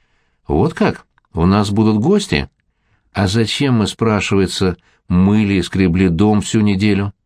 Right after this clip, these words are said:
«Ах, и правда, совсем из головы вылетело. К нам же пожалует святой отец. Странно, как я могла об этом забыть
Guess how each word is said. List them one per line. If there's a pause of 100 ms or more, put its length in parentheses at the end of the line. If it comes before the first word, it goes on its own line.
(520)
«Ах,
и
правда, (320)
совсем
из
головы
вылетело. (680)
К
нам
же
пожалует
святой
отец. (380)
Странно, (340)
как
я
могла
об
этом
забыть